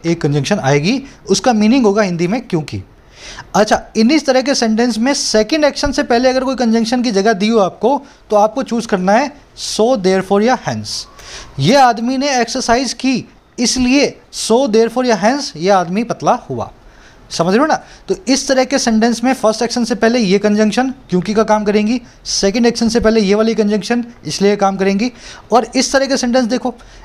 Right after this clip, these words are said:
इसमें फर्स्ट एक्शन से पहले आपको कॉन्ट्रास्ट वाली कंजंक्शन चाहिए,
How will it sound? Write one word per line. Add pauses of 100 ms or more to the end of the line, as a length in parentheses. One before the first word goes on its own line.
(140)
इसमें
फर्स्ट
एक्शन
से
पहले
आपको
कॉन्ट्रास्ट
वाली
कंजंक्शन
चाहिए,